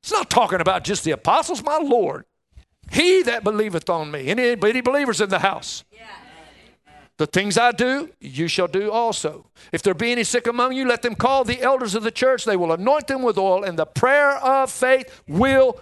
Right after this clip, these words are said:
Speaker 1: heal the sick." That's New Testament,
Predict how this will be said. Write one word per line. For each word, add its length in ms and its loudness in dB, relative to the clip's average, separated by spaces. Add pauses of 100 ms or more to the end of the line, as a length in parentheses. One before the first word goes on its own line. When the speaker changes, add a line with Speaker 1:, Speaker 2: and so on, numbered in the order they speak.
Speaker 1:
heal 540 2
the 220 4
sick." 360 -4 (3000)
That's 260 -2
New 140 -2
Testament, 560 -6